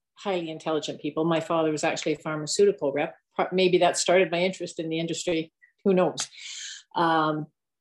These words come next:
but he was also, just for a little ad lib, in the Air Force, World War Two, and he was nicknamed Doc because he was the guy they turned to for first aid. <laughs> So, but yes, definitely got those traits from them. And my parents were ones that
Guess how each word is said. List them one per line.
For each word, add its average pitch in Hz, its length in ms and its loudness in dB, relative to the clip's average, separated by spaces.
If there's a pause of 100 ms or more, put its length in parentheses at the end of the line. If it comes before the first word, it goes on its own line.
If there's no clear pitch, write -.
but 185 160 4
he 214 140 2
was 208 180 4
also, 190 400 0
just 180 240 -4
for 190 140 -4
a 175 40 0
little 180 300 0
ad 175 260 -4
lib, 185 360 -2
in 175 180 -6
the 175 180 -4
Air 233 140 0
Force, 160 460 -8
World 165 260 -2
War 165 180 -6
Two, 208 380 0
and 165 120 -4
he 185 160 0
was 185 180 2
nicknamed 170 500 -6
Doc 220 260 0 (220)
because 160 280 -8
he 180 80 0
was 175 120 -4
the 185 80 2
guy 180 160 2
they 175 120 -2
turned 208 280 -2
to 160 140 -4
for - 140 -8
first 185 260 -2
aid. 208 300 0
<laughs> - 360 -2
So, - 640 -2 (560)
but 208 260 2
yes, 202 460 -2 (300)
definitely 208 680 0
got 190 280 0
those 196 200 -2
traits 180 320 -4
from 185 220 -4
them. 165 240 -2 (100)
And 196 280 0
my 196 140 0
parents 254 400 -4
were 208 120 4
ones 190 300 -2
that 175 260 -2